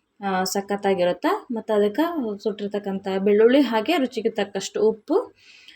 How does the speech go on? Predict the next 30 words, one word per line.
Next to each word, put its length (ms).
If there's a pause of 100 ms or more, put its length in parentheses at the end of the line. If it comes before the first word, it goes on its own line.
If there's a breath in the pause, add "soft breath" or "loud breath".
(120)
ಮತ್ತು 280
ಸ್ವಲ್ಪ 300 (140)
ಜೀರಿಗೆ, 580 (160)
ಒಂದು 220
ಕಾಲು 280
ಟೇಬಲ್ 240
ಸ್ಪೂನ್ 320
ಅಷ್ಟು 640 (480)
ಜೀರಿಗೆ 380
ಹಾಕ್ಕೊಂಡಿದ್ದೀನಿ. 760 (200 soft breath)
ಮತ್ತು 320
ಇದಕ್ಕೆ, 640
ಆ, 300
ಕರಿಬೇವು, 720
ಕೊತ್ತಂಬರಿ 460
ಸ್ವಲ್ಪ 340
ಹಾಕೊಳಕತ್ತೀನಿ, 880
ನೀಟಾಗಿ 400
ತೊಳ್ಕೊಂಡು. 680 (460 soft breath)
ಹಾ, 220
ಸ್ವಲ್ಪ 360
ಇದೆ, 200
ಅರ್ಧ 240 (200)
ಹಿಡಿ 220
ಇದೆ 140
ಅಷ್ಟೇ. 480 (260)
ಈಗ 160 (180)
ಸ್ವಲ್ಪ 380
ತರಿ 240
ತರಿಯಾಗಿ 640